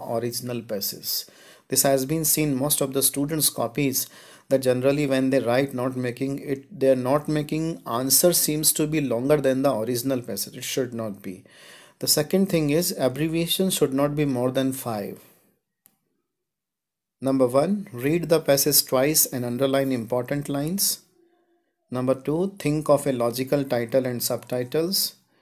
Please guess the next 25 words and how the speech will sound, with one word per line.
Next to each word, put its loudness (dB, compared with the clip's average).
Number 2
three, 0
divide 4
whole 6
the 8
passage 2
into 0
logical 2
subparts. 0
Number 2
four, 4
don't 4
use 4
the 6
sentences, 2
use 2
only 2
phrases, -2
means -4
main 0
important -2
points, -2
not -4
the -4
sentences. -8